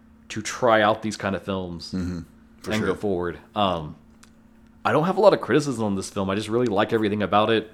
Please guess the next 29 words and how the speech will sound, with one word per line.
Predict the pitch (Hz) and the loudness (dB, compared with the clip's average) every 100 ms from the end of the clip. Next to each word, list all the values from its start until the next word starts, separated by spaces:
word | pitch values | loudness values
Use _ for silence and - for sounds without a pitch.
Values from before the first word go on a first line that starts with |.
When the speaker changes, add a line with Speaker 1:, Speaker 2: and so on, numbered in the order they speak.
| - - | -16 -8
Speaker 2:
Mm-hmm. | 101 120 - - - | -6 -6 -12 -16 -2
Speaker 1:
Um, | 107 104 104 | 2 4 2
the | 120 | 0
score's | 127 190 175 | 2 4 6
not | 147 120 | 6 4
remarkable, | 117 101 104 113 113 | 4 2 0 2 4
I | 113 | 6
guess, | 113 113 | 4 2
but, | - 110 | 0 0
I | |
mean, | 117 | 0
it's | 143 - | -2 -2
serviceable. | 107 107 110 92 95 95 - | -4 -4 -4 -4 -2 -2 -6
It | 110 | -4
never | 110 107 107 98 98 - - - - - | -4 -2 -2 -2 -6 -20 -20 -20 -20 -14
pulled | - 117 | -4 -2
me | 107 | 2
out | 98 | 2
or | 107 | 2
anything. | 104 98 101 101 | -2 -2 -2 2
Speaker 2:
Yeah, | 139 | 2
it's | - | 4
not | 127 | -2
intrusive, | 85 - 101 92 92 85 | -2 -10 -8 -6 -6 -6
and | 82 | -6
it's | 78 - | -8 -6
not | 87 | -4
Speaker 1:
Um, | 98 | -2
Speaker 2:
really | 82 78 | -4 -6